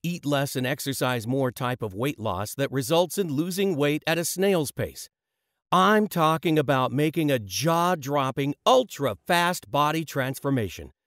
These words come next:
where after just twenty-one days, you've lost several pounds of pure body fat, trimmed inches off your waistline, gone down in dress sizes, developed a flatter stomach, increased your metabolism, skyrocketed your energy levels,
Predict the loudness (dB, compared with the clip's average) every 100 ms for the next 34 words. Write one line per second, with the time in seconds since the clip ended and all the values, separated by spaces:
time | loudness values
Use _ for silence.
0 | _ 0 4 6 4 0 0 0 0 0
1 | -6 2 4 6 6 4 4 6 4 4
2 | -4 _ -2 0 2 4 4 4 -2 -6
3 | 2 2 4 4 4 2 0 0 0 -4
4 | -6 -8 -2 4 4 4 0 0 0 -4
5 | -6 -6 -12 _ -12 2 6 4 4 2
6 | 2 2 0 2 0 0 0 2 2 -2
7 | -2 -2 -4 _ -4 2 2 2 2 2
8 | 0 2 0 2 0 0 0 -4 -8 _
9 | -6 0 2 2 2 -4 -2 0 0 -2
10 | -2 0 0 -2 -12 _ _ 0 2 2
11 | -2 -4 0 0 0 2 2 2 2 2
12 | 0 -2 _ -10 2 4 6 6 4 2
13 | 0 0 0 0 2 2 2 0 -4 -4
14 | -4 -6